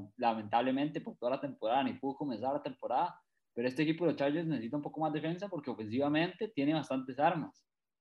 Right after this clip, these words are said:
Entonces, por eso fue un partido bastante interesante.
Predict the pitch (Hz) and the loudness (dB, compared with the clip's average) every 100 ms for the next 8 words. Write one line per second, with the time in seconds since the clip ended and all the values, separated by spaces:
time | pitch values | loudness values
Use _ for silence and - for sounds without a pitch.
0 | _ 120 127 147 143 _ 127 123 131 139 | _ -4 0 0 -2 _ 0 2 2 0
1 | 147 143 131 147 135 - 131 - 131 104 | 2 0 2 4 4 2 -4 0 0 2
2 | 139 135 - | 0 -2 -12